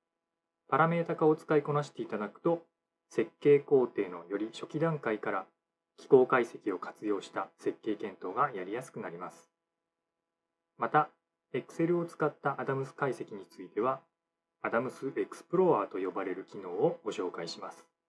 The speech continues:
アダムスエキスパートが作成した機構モデルと、そのモデルから書き出したExcelファイルを使って、アダムスの操作なしで機構解析が実行できる仕組みです。それではまず、パラメータ化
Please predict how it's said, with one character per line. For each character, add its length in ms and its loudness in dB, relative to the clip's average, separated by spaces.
ア 40 -6
ダ 100 0
ム 80 2
ス 240 -6
エ 60 2
キ 120 -6
ス 120 -10
パ 160 0
ー 20 -4
ト 100 -6
が 120 -2
作 240 -10
成 160 0
し 40 -12
た 120 -6
機 120 -18
構 220 -2
モ 120 -2
デ 80 0
ル 120 -8
と、 240 2
そ 100 -2
の 100 0
モ 120 4
デ 120 10
ル 80 2
か 120 -4
ら 160 -4
書 60 -10
き 140 -8
出 100 0
し 80 -10
た 160 -6
Excel 200 -4
フ 80 2
ァ 200 -2
イ 60 -2
ル 100 -2
を 60 -6
使 180 -12
っ 60 -8
て、 260 -6
ア 100 -2
ダ 120 0
ム 100 -2
ス 100 -12
の 140 -2
操 200 0
作 160 -10
な 120 -2
し 120 -14
で 140 -2
機 120 -20
構 180 4
解 160 -4
析 260 -16
が 220 -2
実 220 -12
行 120 0
で 100 -8
き 120 -4
る 80 0
仕 80 -12
組 140 -14
み 80 -14
で 100 -4
す。 240 -20
そ 140 0
れ 100 4
で 100 10
は 100 6
ま 120 0
ず、 160 -8
パ 140 -2
ラ 120 4
メ 160 0
ー 60 -6
タ 100 -2
化 240 2